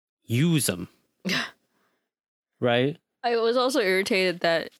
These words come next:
Speaker 2: like, Thor was like, "Wha-, this is just, like, space magic.
Speaker 1: Mm-hmm.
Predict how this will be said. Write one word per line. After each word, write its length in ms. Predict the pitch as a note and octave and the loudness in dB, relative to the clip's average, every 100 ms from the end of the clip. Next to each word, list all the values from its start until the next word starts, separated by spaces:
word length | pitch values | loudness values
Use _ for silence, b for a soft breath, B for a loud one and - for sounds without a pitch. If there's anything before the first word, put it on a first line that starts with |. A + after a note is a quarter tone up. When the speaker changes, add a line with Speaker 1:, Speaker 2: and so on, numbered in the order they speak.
| _ F3+ | _ -2
Speaker 2:
like, 320 | F3 E3+ - | -2 -2 -10
Thor 800 | G3 - G#3+ A3 G3+ F3+ F#3+ A3 _ | -12 -2 2 2 2 2 0 -4 _
was 220 | F#3 F#3+ | 0 2
like, 340 | F#3+ F3 E3+ - b b b b _ | 2 2 -2 -8 b b b b _
"Wha-, 220 | E3+ F3+ _ _ - | -6 -6 _ _ -10
this 280 | G#3 A#3+ | -2 0
is 180 | C4 A#3+ | 2 2
just, 260 | - A3 - | 0 0 2
like, 260 | A3+ G#3 - _ _ _ _ _ _ _ _ - | 0 0 -6 _ _ _ _ _ _ _ _ -4
space 440 | - - C#4+ C#4+ | -2 2 0 2
magic. 600 | F3 C#3+ - - - - _ C3+ | 2 0 -2 -8 -12 -20 _ 0
Speaker 1:
Mm-hmm. 320 | A#2 A#2+ | 2 2